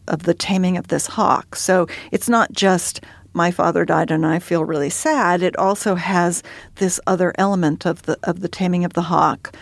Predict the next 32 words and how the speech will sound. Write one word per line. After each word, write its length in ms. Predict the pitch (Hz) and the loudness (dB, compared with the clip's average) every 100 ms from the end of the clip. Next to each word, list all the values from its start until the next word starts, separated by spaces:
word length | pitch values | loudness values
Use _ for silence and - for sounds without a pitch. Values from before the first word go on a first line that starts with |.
| - | -16
There's 160 | - 180 | -4 -2
this 160 | 175 - | 0 0
understanding 640 | 185 180 - 185 170 170 | 0 0 0 2 2 0
that 140 | 165 | -2
just 440 | 165 175 175 - 175 | 0 2 2 0 0
relating 440 | 165 165 160 165 | 2 2 0 -2
your 120 | 160 | -2
trauma 600 | 160 - 190 175 156 147 - | -4 -2 2 2 2 2 0
is 160 | 156 | -2
not 200 | 170 160 | -2 -2
enough 360 | 151 185 240 - | 0 0 0 0
anymore. 480 | 143 147 139 160 - - - - - - - | 0 0 -2 -4 -6 -14 -20 -20 -20 -20 -4
And 240 | 208 208 208 | 0 2 4
then 320 | 196 196 180 - | 2 2 -2 -2
with 240 | 214 202 | -2 -2
the 240 | - 202 - | 0 0 2
Oliver 300 | 185 180 180 | 2 2 0
Sacks 680 | - 190 180 185 - - - - | 0 2 2 -2 -6 -6 -6 -8
book, 440 | 175 180 170 - - | -2 0 0 -4 -12
well, 260 | 170 190 | 0 2
he 200 | 185 202 | 2 2
is 100 | 180 | 2
a 60 | 175 | 0
great 280 | 165 175 - | 0 0 0
man 380 | 180 175 175 170 | 0 2 2 2
who 120 | 170 | 0
has 120 | 160 | 0
had, 340 | 160 156 156 - - | -2 -2 -4 -10 -14
had 340 | - 170 165 | -4 -2 0
an 140 | 160 165 | 0 -2
incredible 640 | 170 - 170 165 165 165 | -2 -2 0 0 0 0
life, 420 | 226 233 185 - | 2 2 0 -4